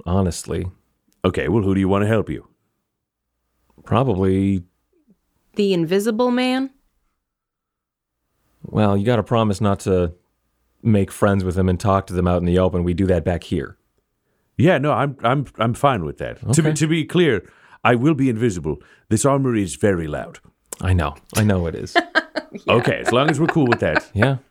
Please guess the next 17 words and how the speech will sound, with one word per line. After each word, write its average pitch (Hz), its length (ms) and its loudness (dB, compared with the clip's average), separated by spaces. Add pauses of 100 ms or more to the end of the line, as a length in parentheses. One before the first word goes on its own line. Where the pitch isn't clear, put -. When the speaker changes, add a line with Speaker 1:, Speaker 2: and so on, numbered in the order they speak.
(140)
Speaker 2:
Quinny 107 300 2
and 120 80 0
I 117 80 2
will 120 100 0
Speaker 1:
I 127 80 4
Speaker 2:
go 120 60 4
Speaker 1:
have 135 160 2
Speaker 2:
out. 76 60 -6
Speaker 1:
to 95 60 -2
be. 95 220 0 (340)
<laughs> - 360 -8
Speaker 2:
And 104 160 2
we're 110 100 4
Speaker 3:
All 170 60 2
Speaker 2:
gonna 202 140 2
Speaker 3:
right. 98 60 -2
Speaker 2:
do 113 340 0